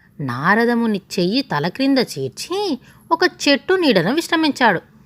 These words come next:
అది ఒక నీలాటి రేవు. అందుచేత ఆ ప్రాంతంలో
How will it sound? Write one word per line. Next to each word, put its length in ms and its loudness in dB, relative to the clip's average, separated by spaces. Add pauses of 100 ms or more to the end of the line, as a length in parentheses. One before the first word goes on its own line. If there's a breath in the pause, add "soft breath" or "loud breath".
(580 soft breath)
అది 240 4
ఒక 220 0
నీలాటి 580 2
రేవు. 260 -2 (440 soft breath)
అందుచేత 840 0 (280 soft breath)
ఆ 180 4
ప్రాంతంలో 800 -4